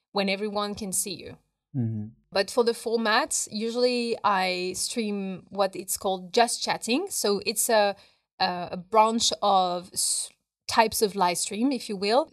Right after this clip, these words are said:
Speaker 1: Twitch is mainly known for video games. But when I arrived on the platform, it was non-,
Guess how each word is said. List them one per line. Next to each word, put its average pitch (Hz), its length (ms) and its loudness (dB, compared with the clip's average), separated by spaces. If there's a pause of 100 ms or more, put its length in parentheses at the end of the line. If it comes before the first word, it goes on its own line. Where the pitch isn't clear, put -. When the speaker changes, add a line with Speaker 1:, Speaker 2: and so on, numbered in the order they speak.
(120)
Speaker 1:
Twitch 320 220 0
is 220 120 -2
mainly 226 260 0
known 214 260 0
for 190 440 0
video 190 260 -2
games. - 480 -4 (420)
But 208 200 2
when 240 240 4
I 247 260 4
arrived 196 380 2
on 226 100 -2
the 240 80 0
platform, 285 600 0 (420)
it 226 120 2
was 240 200 2
non-, 254 340 2